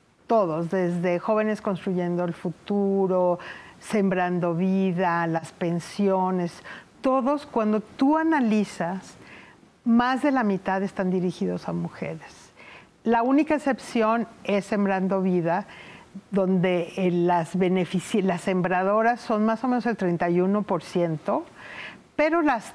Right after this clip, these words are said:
técnicas, las pasantes son más de la mitad mujeres, y donde es un programa ejemplar en muchas cosas, pero también en el tema de el usufructo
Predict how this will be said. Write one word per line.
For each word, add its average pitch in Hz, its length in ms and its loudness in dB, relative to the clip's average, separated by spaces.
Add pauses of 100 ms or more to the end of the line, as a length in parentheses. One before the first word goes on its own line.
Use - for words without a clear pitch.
técnicas, 233 1000 2
las 196 240 -2
pasantes 202 880 -2
son 196 380 -2
más 202 240 0
de 196 80 0
la 175 120 0
mitad 165 400 -4
mujeres, 175 600 -4 (340)
y 220 80 2
donde 233 440 4
es 247 160 -2
un 262 140 4
programa 226 520 0
ejemplar 196 600 0
en 180 120 2
muchas 254 600 2
cosas, 202 480 -2
pero 196 180 0
también 208 380 0
en 254 140 2
el 185 140 0
tema 208 500 0 (440)
de 202 560 2 (280)
el 190 280 2
usufructo 233 1160 0